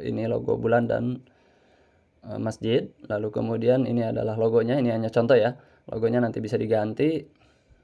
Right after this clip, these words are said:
dari logo, eh, penyelenggara. Baik sekolah, yayasan, dan sebagainya. Biasanya kan kayak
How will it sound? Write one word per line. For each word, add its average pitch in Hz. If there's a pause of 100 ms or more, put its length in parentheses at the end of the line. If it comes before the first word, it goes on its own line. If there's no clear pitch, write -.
(220)
dari -
logo, 120
eh, -
penyelenggara. 120 (1200)
Baik 101
sekolah, 110
yayasan, 110
dan 107
sebagainya. 104
Biasanya -
kan 127
kayak 110